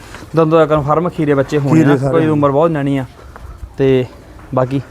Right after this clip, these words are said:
Speaker 2: ਬਾਕੀ
Speaker 1: ਬਾਈ ਨੇ
Speaker 2: ਬੱਚੀ
Speaker 1: ਬੱਚੀ ਦਾ ਬਹੁਤ
Speaker 2: ਕੁਆਲਿਟੀ
Speaker 1: ਸੋਹਣਾ।
Speaker 2: ਬਹੁਤ, ਚਮਕ ਬਹੁਤ ਆ ਬੱਚੀ 'ਚ।
Speaker 1: ਹੂੰ।
Speaker 2: ਝੋਲੀ।
Speaker 1: ਇਹ ਬੱਚਾ ਕਿੰਨੇ 'ਚ ਦੇਣਾ ਹੈ?
Speaker 2: ਇਹਦਾ ਅਠਾਰਾਂ ਹਜ਼ਾਰ ਮੁੱਲ ਆ, ਸੋਲਾਂ ਦੇ ਦਾਂਗੇ।
Speaker 1: ਤੇ ਪੰਦਰਾਂ ਚ ਕਰ ਦੇ।
Speaker 2: ਬ-,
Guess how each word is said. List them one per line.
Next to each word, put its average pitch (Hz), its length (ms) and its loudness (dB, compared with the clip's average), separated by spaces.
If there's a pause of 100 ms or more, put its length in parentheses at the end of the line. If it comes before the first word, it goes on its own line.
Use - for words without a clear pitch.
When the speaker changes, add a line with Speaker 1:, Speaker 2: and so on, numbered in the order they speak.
(180)
Speaker 2:
ਬਾਕੀ 135 140 0
Speaker 1:
ਬਾਈ 156 140 2
ਨੇ 156 40 0
Speaker 2:
ਬੱਚੀ 156 100 0
Speaker 1:
ਬੱਚੀ 151 180 -4
ਦਾ 117 100 -2
ਬਹੁਤ 120 120 -2
Speaker 2:
ਕੁਆਲਿਟੀ 156 340 2
Speaker 1:
ਸੋਹਣਾ। 160 60 -4
Speaker 2:
ਬਹੁਤ, 170 220 2
ਚਮਕ 165 280 0
ਬਹੁਤ 151 240 2
ਆ 160 60 2
ਬੱਚੀ 127 240 -4
'ਚ। 101 80 -10 (400)
Speaker 1:
ਹੂੰ। 117 680 -6 (640)
Speaker 2:
ਝੋਲੀ। 135 220 4
Speaker 1:
ਇਹ 220 60 6
ਬੱਚਾ 226 220 2
ਕਿੰਨੇ 190 180 -2
'ਚ 175 40 -4
ਦੇਣਾ 160 180 -2
ਹੈ? 135 80 -12 (1400)
Speaker 2:
ਇਹਦਾ 190 140 6
ਅਠਾਰਾਂ 180 300 2
ਹਜ਼ਾਰ 202 180 4
ਮੁੱਲ 180 180 0
ਆ, 165 40 4
ਸੋਲਾਂ 135 320 -4
ਦੇ 110 120 -12
ਦਾਂਗੇ। 107 180 -16 (760)
Speaker 1:
ਤੇ 147 60 -8
ਪੰਦਰਾਂ 127 360 0
ਚ 117 40 0
ਕਰ 110 160 -2
ਦੇ। 110 160 -6 (680)
Speaker 2:
ਬ-, 143 140 0